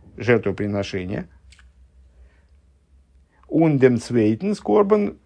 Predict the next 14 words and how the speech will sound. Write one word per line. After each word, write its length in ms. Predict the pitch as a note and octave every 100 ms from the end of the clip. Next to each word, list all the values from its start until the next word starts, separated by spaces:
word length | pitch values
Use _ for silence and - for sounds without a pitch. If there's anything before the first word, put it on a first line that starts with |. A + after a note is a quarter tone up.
| -
э, 260 | - A2+ G#2 - - - _ _
тут 320 | - G3 G3+ -
эйвди 600 | - D3+ C3+ A#2+ A2 B2+
капора 600 | C3+ A#2+ G#2+ - F3+ G3 C#3+
фунем 420 | - E3 F3 C#3
хойте. 760 | - - B2+ G#2+ - G2+ G2 - -
И 460 | E3+ D#3+ A2+ D#2 - -
вот 300 | A2 A#2 C#3
это 240 | A#2+ G#2
вот 200 | A2 A2
с-, 220 | - A#2 -
жертвоприношение, 960 | A#2+ C#3+ C3 A#2 A#2+ A#2 A#2 C#3+ G#2+
которое 380 | F2+ G#2+ A#2+ G#2
приносит 600 | - A2 A2+ B2 - E2+